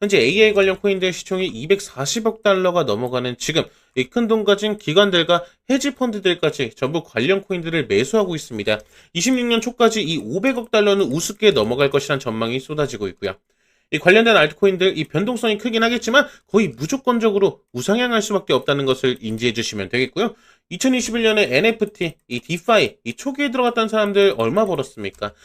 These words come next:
최소 열 배에서 백 배는 벌었어요. 지금이 딱 그 테마가 시작하기 직전이고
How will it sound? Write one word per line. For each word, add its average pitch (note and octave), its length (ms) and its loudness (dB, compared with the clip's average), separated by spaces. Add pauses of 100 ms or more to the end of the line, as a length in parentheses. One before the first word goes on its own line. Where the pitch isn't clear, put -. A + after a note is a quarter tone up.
(160)
최소 B3+ 260 0
열 C3+ 240 4
배에서 G#3+ 380 4
백 C3+ 220 0
배는 C4+ 200 2
벌었어요. G#2 400 -2 (480)
지금이 G3+ 360 0
딱 G3 180 2
그 - 180 -6
테마가 F#3+ 380 0
시작하기 G3 460 -2
직전이고 D3 640 0